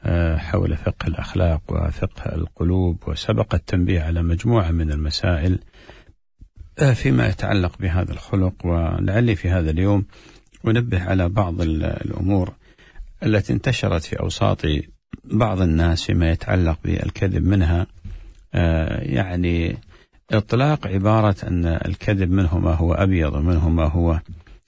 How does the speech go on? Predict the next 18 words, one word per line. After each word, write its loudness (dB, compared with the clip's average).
آه، 0
أسود، 0
وهذا -4
لا 0
شك -8
بأنه -4
خطأ. -2
فالكذب 0
محرم، 0
ويستثنى 0
من، -4
من 0
الكذب 0
ما 2
فيه 0
مصلحة 0
راجحة 0
في 0